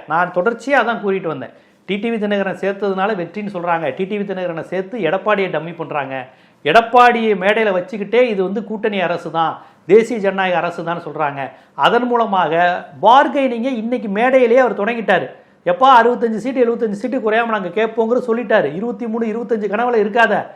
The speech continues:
ஏதோ முடக்கி விட்டோம், ஜெயிக்காது அப்படிலாம் சொல்லி எங்களை முடக்கிட்டோன்னு பேரத்துல பண்ண முடியாது.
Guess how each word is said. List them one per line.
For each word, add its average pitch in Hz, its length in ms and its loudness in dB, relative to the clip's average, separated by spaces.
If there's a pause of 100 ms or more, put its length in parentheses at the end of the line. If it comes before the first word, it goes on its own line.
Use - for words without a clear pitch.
(280)
ஏதோ 180 160 4
முடக்கி 220 400 0
விட்டோம், 220 360 2 (320)
ஜெயிக்காது 214 600 6
அப்படிலாம் 220 360 0
சொல்லி 214 160 -2
எங்களை 208 240 -2
முடக்கிட்டோன்னு 208 520 -2
பேரத்துல 214 380 0
பண்ண 214 200 -2
முடியாது. 202 420 2